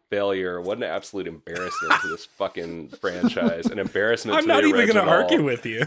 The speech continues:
Speaker 2: <laughs>
Speaker 1: It's, like, just constant attempts to be topical in the cringiest fucking way possible.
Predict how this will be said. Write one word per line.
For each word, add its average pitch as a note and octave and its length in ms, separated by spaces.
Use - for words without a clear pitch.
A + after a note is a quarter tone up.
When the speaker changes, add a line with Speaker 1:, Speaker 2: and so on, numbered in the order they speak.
Speaker 2:
<laughs> - 80
Speaker 1:
It's, - 600
like, A2 360
just C#3+ 320
constant A2 680
attempts G2 420
to F2+ 100
be E2+ 180
topical F#2 640
in E2+ 120
the E2+ 60
cringiest G2 760
fucking E2+ 320
way E2 180
possible. E2 540